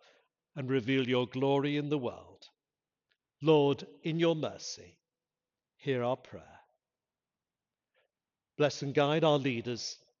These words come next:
give wisdom to all in authority, and direct this community and all nations in the ways of justice and of peace, that we may honor one another and seek the common good. Lord, in your mercy,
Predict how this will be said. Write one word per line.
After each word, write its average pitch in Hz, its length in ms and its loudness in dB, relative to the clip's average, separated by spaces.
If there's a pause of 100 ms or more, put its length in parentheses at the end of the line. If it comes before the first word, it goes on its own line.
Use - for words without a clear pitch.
(280)
give 123 220 0
wisdom 170 440 4
to 156 120 -2
all 160 240 4
in 151 100 0
authority, 107 680 -4 (600)
and 151 100 -4
direct 143 520 0
this 175 220 0
community 170 760 0
and 165 80 0
all 131 180 2
nations 160 640 -2
in 151 100 -2
the 135 80 4
ways 139 280 0
of 120 160 -6
justice 165 560 -2
and 160 140 -2
of - 180 -2
peace, - 500 -8 (640)
that 151 100 -6
we 156 120 0
may 139 220 0 (100)
honor 170 260 4
one 151 220 2
another 117 440 -4 (600)
and 143 180 -6
seek - 500 -4
the 139 80 -10
common 143 400 -2
good. - 360 -14 (1300)
Lord, 139 400 0 (240)
in 143 160 -6
your 143 120 -2
mercy, 92 600 -14